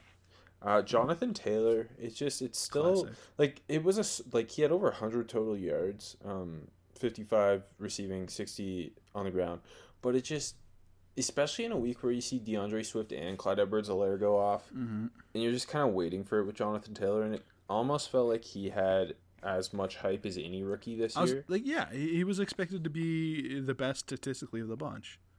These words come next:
Speaker 1: And then Marlon Mack goes down, and, and everyone's like, "Well, it's fine. Like, Jonathan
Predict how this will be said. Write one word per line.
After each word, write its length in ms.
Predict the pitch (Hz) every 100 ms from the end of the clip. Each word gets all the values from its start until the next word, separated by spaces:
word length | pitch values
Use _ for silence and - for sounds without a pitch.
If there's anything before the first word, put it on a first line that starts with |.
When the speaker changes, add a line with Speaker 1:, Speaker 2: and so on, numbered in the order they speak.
| _ _ _ - - - -
Speaker 1:
And 140 | 110 104
then 120 | 110
Marlon 320 | 110 113 113
Mack 260 | 107 101 104
goes 200 | 107 101
down, 300 | 101 98 101
and, 260 | 98 -
and 480 | 95 95 87 95 95
everyone's 460 | - 95 98 95 95
like, 140 | 92
"Well, 160 | 92 95
it's 140 | 95
fine. 420 | - 107 98 92 92
Like, 160 | 92
Jonathan 340 | - 98 95